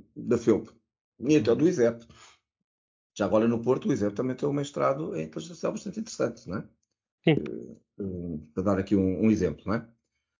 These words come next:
Speaker 1: Eh, que são mestrados em que eu, em que já, eh,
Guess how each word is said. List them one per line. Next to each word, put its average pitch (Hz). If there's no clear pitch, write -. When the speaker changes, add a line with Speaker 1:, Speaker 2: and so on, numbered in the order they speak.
Speaker 1:
Eh, 110
que -
são 143
mestrados 147
em 151
que 151
eu, 139
em 139
que 139
já, 139
eh, 131